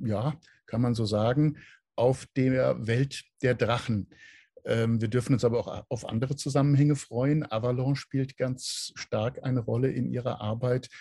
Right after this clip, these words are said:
Und dann ist noch etwas Neues hinzugekommen, worüber wir dann im weiteren Verlauf des Gesprächs reden werden, etwas weiter hinten. Aber für den Anfang erst einmal ganz, ganz herzliches Dankeschön,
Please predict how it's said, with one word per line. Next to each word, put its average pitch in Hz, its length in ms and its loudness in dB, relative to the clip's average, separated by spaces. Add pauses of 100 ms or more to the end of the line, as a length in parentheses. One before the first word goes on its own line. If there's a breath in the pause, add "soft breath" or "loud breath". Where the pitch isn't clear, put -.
(140 loud breath)
Und 110 140 -2
dann 113 120 2
ist 113 120 -4
noch 110 120 -2
etwas 104 400 -6 (280 soft breath)
Neues 131 380 6
hinzugekommen, 117 880 0 (280 soft breath)
worüber 113 380 2
wir 113 120 2
dann 110 180 0
im 110 160 -2
weiteren 104 380 -2
Verlauf 98 520 -4 (300)
des - 140 -6
Gesprächs 101 580 -4
reden 113 340 2
werden, 104 320 0
etwas 120 540 -2
weiter 101 260 -2
hinten. 101 440 -4 (260 loud breath)
Aber 123 200 2
für - 140 2
den 147 140 4
Anfang 165 600 4 (440 loud breath)
erst 139 220 0
einmal 147 200 4
ganz, 147 400 2
ganz 160 320 0
herzliches 135 480 -2
Dankeschön, 170 680 2